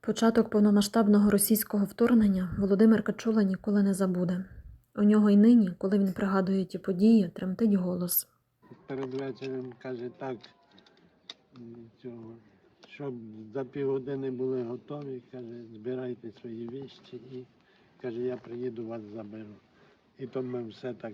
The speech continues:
Speaker 2: закрили, котики остались наші, і кури. І все, поїхали до Саші. Ну, там двоє суток ми ще пробули, мені зробилось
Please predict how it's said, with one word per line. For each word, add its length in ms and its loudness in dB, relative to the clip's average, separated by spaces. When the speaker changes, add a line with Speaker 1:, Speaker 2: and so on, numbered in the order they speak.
Speaker 2:
закрили, 600 -12
котики 560 -10
остались 800 -10
наші, 560 -12
і 100 -12
кури. 460 0
І 120 -10
все, 220 -12
поїхали 600 -8
до 180 -8
Саші. 640 -12
Ну, 140 -10
там 300 -8
двоє 640 -8
суток 420 -12
ми 240 -10
ще 180 -14
пробули, 580 -14
мені 240 -10
зробилось 600 -12